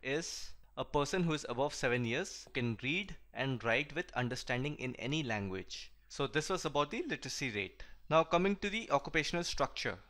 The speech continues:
So it refers to the distribution of population according to different types of occupation. So basically occupation in any country is divided into four categories, but here we are just talking about three categories.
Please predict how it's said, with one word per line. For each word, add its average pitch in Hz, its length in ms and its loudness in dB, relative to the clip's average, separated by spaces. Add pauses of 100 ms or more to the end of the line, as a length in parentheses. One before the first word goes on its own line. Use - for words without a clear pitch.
(100)
So - 160 0
it 160 140 2
refers 185 280 2
to - 80 -4
the 190 140 -2
distribution 180 640 2
of 180 160 2
population 139 640 0
according 143 380 4
to 143 120 0
different 180 380 0
types 139 300 2
of 214 280 2
occupation. 139 680 -2 (240)
So 165 300 4
basically 190 600 2
occupation 160 540 0
in 151 120 2
any 147 220 2
country 160 280 2
is 139 100 -2
divided 123 360 4
into 135 240 0
four 131 220 0
categories, 101 720 -4
but 123 160 -2
here 143 220 2
we 135 100 -2
are 131 60 2
just 147 200 -4
talking 135 220 0
about 131 220 -2
three 156 180 -2
categories. 98 680 -4